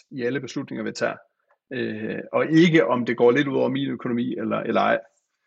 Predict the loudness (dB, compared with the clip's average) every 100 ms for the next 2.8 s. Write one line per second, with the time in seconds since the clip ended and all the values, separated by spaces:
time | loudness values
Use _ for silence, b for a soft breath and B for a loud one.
0 | _ _ _ -12 2 6 6 4 0 -4
1 | -8 _ _ 0 4 4 4 0 0 -2
2 | 0 2 0 -4 _ 0 2